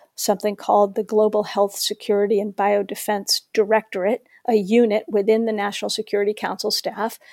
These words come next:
who would focus every day, all day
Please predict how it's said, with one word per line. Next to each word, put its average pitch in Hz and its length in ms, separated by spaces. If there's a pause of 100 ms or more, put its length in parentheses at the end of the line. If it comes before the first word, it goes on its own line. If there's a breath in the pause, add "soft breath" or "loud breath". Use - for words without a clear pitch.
(320 loud breath)
who 254 180
would 233 160
focus 240 680 (880)
every 269 320
day, 220 380
all 220 260
day 202 460